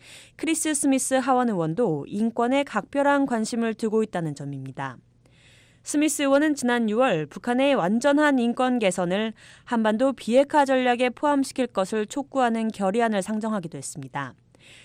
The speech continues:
특히 완전하고 검증 가능하며 되돌릴 수 없는 북한의 인권 개선을 촉구해 주목됐었습니다.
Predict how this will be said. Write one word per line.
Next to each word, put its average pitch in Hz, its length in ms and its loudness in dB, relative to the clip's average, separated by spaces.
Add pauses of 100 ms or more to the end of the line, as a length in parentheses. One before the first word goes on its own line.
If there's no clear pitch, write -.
(160)
특히 269 300 -2
완전하고 269 800 2
검증 247 560 0
가능하며 214 720 0
되돌릴 214 420 0
수 208 220 -4
없는 165 460 -2
북한의 214 500 -2
인권 285 420 2
개선을 247 400 0
촉구해 165 400 -6
주목됐었습니다. 143 1040 -8